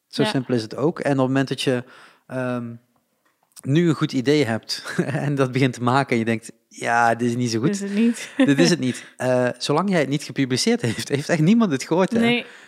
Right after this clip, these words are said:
Speaker 2: nee.
Speaker 1: En er gaat echt niemand vragen, "Hey, waar blijft dit?" Eh,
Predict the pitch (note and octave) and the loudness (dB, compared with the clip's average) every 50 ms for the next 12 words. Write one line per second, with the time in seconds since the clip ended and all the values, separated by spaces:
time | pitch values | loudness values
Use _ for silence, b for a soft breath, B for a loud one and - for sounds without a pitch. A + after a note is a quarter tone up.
0 | B B - A3 G#3 D3+ D3 D#3 C#3 C#3+ - D3 C3 C3 - - - C3+ - - | B B -8 -4 -2 -2 -2 0 0 0 0 0 -2 -2 -4 -8 -10 -8 -6 -4
1 | C#3 E3+ G3+ G3+ F3+ D#3 C#3 C3 - - - - _ _ _ - - - C3+ C3+ | -2 -2 0 0 0 -2 -2 -4 -8 -12 -16 -18 _ _ _ -4 0 2 2 4
2 | D3 C#3+ B2 C3 C3 C#3 B2+ C3 B2 A2+ C#3+ F#3+ G#3 - - G#2+ F#2 - - - | 4 2 2 2 2 2 2 2 2 4 2 2 2 0 -2 -6 -6 -6 -10 -16
3 | _ b b b b b b b b b b b b _ _ _ _ B2+ | _ b b b b b b b b b b b b _ _ _ _ -8